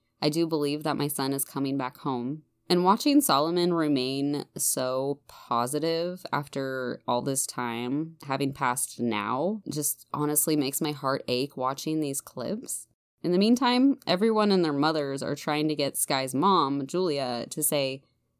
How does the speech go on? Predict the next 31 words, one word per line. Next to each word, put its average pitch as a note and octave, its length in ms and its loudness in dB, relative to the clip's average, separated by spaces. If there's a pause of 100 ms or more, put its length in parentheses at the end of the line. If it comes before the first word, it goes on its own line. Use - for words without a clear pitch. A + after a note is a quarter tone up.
(120)
anything D#3 680 2
about C3 580 0
the D3+ 140 0
day C3 420 0
he - 200 -2
went C#3 180 -2
missing, C3 500 -4
but C#3 220 -2
every F3+ 400 -2
single F#3+ 400 0
call C#3+ 560 0 (260)
that D3 140 2
was D3 120 0
apparently D3+ 380 0
made C#3+ 220 0
to C#3+ 80 -2
her C#3+ 240 -2
attorney's C#3+ 580 -6
office A3 640 -4 (380)
was E3 240 2
denied, D3+ 560 0
saying, D3 320 -2
quote, D3+ 560 0
"They D#3+ 140 4
will D#3 120 2
not D#3 240 0
comment E3 380 0
on C#3+ 280 -2
any D#3 500 -2
ongoing C#3 600 -4
investigations." C3+ 1080 -6